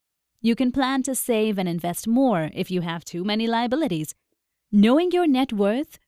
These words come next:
also helps you review your spending habits. For example, is it wise to buy a fancy pair of sunglasses on a credit card? Should you take a personal loan to go on a vacation?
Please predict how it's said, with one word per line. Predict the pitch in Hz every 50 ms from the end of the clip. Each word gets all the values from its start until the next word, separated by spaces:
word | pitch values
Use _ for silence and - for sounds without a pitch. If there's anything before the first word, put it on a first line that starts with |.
| _ _ -
also | 233 254 311 339 - - 349 339
helps | 285 262 269 269 254 - -
you | 262 285 277
review | 269 262 202 - 185 180 185
your | 214 226 277 302 285
spending | - - - 233 254 294 311 349 269 208
habits. | 156 175 185 160 143 160 120 - - - _ _ _ _ _ _ _ _ -
For | - 285 285
example, | 302 294 247 220 247 262 359 - 262 180 165 175 214 - -
is | - 180 220 190
it | 226 220 185 156 151
wise | 175 180 185 208 226 226 -
to | - 202
buy | 156 175 165 170 196
a | 180 165
fancy | - - 151 147 196 226 - 233 220
pair | - 196 202 214
of | 220 208 -
sunglasses | - 208 208 226 233 240 240 233 247 - 262 269 269
on | 262 262
a | 269
credit | - - 254 240 262 269 -
card? | - 262 240 240 262 339 370 - _ _ _ _ _ _ _ _ _ _ _
Should | - - - 285 277
you | 359 440 453 440
take | - 320 302 269
a | 320 311
personal | - 294 262 269 - 262 285 302 302
loan | 254 220 202 202 220 240 262
to | - 214
go | 170 180 202 208
on | 220 247
a | 254
vacation? | 214 226 226 - - 175 185 185 - 262 277 302